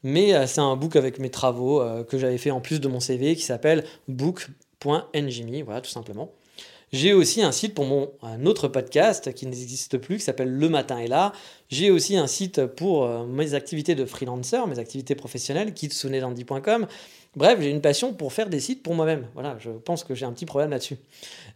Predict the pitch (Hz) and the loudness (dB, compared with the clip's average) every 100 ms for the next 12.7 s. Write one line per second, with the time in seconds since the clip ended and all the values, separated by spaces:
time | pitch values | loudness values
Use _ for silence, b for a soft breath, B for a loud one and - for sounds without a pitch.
0 | - 185 202 233 269 139 135 127 156 214 | 4 6 10 10 8 2 2 4 4 4
1 | 156 233 151 240 - - 127 120 120 170 | 4 4 4 2 0 -6 -10 -6 0 4
2 | 143 - 202 147 160 190 - 147 196 240 | 4 6 4 4 2 2 0 0 4 4
3 | 254 - - 139 185 220 127 143 160 196 | 2 -10 -8 0 2 2 0 -2 0 2
4 | 160 220 262 - 240 220 196 185 - - | 2 2 0 2 2 4 2 0 -6 -6
5 | 131 113 - 220 - - 185 - 143 180 | -2 -2 -4 -6 -4 2 2 2 2 4
6 | 247 170 - 233 302 - 143 240 247 175 | 4 2 0 -4 -4 -4 -6 -6 -4 -2
7 | 139 - 196 147 220 151 147 254 160 B | -2 -4 -6 -4 -2 -4 -4 0 0 B
8 | B B B - 202 196 208 190 151 - | B B B -2 0 0 0 0 0 -8
9 | b b b - 139 214 - - 131 226 | b b b -4 -2 -2 -2 -2 0 2
10 | 190 202 180 165 170 - 196 196 139 123 | 2 4 4 4 2 0 -6 -6 -8 -8
11 | 135 147 143 135 123 131 117 262 269 185 | -6 -6 -4 -6 -6 -6 -4 -2 0 -2
12 | 123 240 185 - 135 208 | -2 -4 -4 -2 0 0